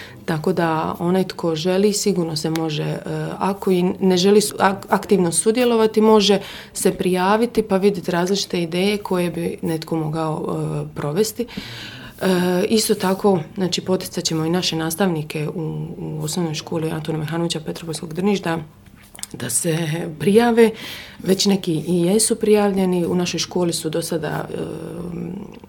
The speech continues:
preko udruge Zvono koja je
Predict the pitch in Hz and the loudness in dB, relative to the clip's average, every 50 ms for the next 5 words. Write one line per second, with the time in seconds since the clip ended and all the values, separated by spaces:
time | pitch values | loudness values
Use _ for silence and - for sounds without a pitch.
0 | - - - - - - - - - - - - - - 180 170 175 - 180 180 | -14 -14 -14 -14 -16 -20 -20 -20 -20 -20 -20 -10 -4 -2 -2 0 0 0 0 0
1 | 170 175 165 170 175 160 165 170 175 175 175 170 160 160 - - - - - - | 0 0 -2 -2 -2 -4 -2 0 2 2 2 2 0 -2 -6 -14 -16 -16 -16 -14
2 | - - - - 180 170 165 160 160 | -12 -8 -4 -2 -2 0 0 0 -2